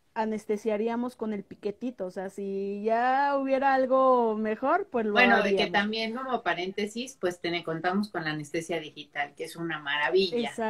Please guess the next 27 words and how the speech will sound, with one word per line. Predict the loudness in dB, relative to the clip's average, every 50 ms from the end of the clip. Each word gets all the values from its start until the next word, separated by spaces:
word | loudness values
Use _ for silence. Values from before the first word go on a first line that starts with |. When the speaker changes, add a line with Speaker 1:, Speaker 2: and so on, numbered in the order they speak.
| -4 -2
Speaker 2:
¿no? | 0 0
Speaker 1:
Exactamente, | 2 2 0 0 -2 -2 -2 -2 -2 -4 -4
es | -6 -8 -8 -8
algo | -6 -4 -4 -2 -2 -4 -4
muy, | -4 -4 -4 -4 -4 -4 -2
muy | -2 -2 -4 -4
bueno, | -4 -4 -4 -4 -4 -4 -6 -6
exactamente. | -8 -8 -10 -10 -10 -8 -8 -6 -6 -4 -4 -4 -4
Muchas | -4 -4 -4 -4 -4 -2 -2
gracias | 0 0 0 -2 -2 -4 -6 -4
a | -2 2 6
Speaker 2:
Oye, | 6 8 8
Speaker 1:
todos | 6 4 2 0
por | 0 0
Speaker 2:
tienes | 0 0 -2 -2
Speaker 1:
sus | 0 2
Speaker 2:
una | 4 4 4
gran | 4 4 4 4
Speaker 1:
comentarios. | 4 4 4 6 8
Speaker 2:
porra, | 8 8 8 8 6 6 6 6 4 2
me | -2 -4 -6
encanta | -4 -6 -6 -4 -6 -6 -6 -8 -8 -6 -6 -6 -6
esto. | -8 -12 -14 -16 -12 -8 -4 -4 -2 -4 -4 -6 _ _
Yo | -6 -4 -2 -2 -2 -2 -4 -6 -6
te | -6 -6
voy | -4 -2 -2 -2 -2
a | -2 -2 -4